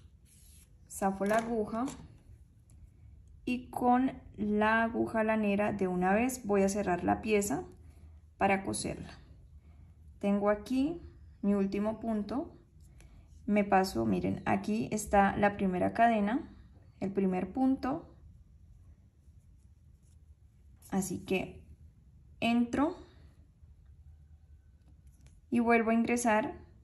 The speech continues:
en este punto de donde salió esa hebra larga. Aquí ya se nos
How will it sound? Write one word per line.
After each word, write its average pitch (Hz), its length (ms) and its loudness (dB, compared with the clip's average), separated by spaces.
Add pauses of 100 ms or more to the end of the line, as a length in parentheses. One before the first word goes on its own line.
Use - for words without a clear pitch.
(300)
en 202 140 2
este 202 220 0
punto 233 420 -2
de 208 160 2
donde 214 280 2
salió 202 540 2
esa 196 320 0
hebra 190 260 4
larga. 208 540 4 (3750)
Aquí 202 280 -2
ya 202 140 2
se 226 120 -2
nos 233 200 -2